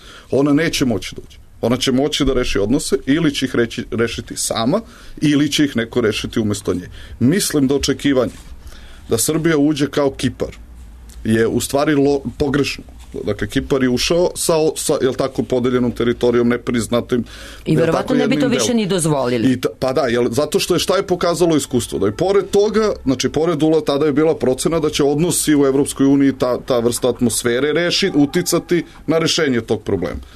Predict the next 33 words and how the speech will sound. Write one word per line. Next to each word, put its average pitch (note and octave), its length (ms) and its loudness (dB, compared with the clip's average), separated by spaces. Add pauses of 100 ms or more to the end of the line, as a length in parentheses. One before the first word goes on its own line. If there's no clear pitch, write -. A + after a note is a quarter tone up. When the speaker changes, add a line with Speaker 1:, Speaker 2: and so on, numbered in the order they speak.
(180)
Speaker 1:
Današnje D3 500 2
iskustvo B2+ 460 -2
kaže A#2+ 320 0
da A#2 120 0
ne, A#2+ 140 0 (140)
ne, G#2+ 300 -4
ne - 120 -2
da A#2 180 -6
nije C3 160 4
uticalo, - 600 -2
nego D3 200 0
taj C#3 240 0 (320)
problem C3 420 2
tinja C3 320 2
i C3+ 100 2
svako C#3+ 380 -2
malo D3 340 2
kada C#3+ 220 -2
nekom C#3 280 -2
ekstremisti C3+ 560 -2
odgovara, B2 600 2 (380)
se - 180 -2
to, D3 200 0 (120)
to D3+ 200 2
pitanje D#3+ 400 0
opet, D#3 580 0
opet, C#3 500 0
opet B2+ 360 0
pojavi. E2+ 300 -2 (360)
Tako D3 220 0
da F3+ 100 -2
mislim F3 320 0
da, E3 120 4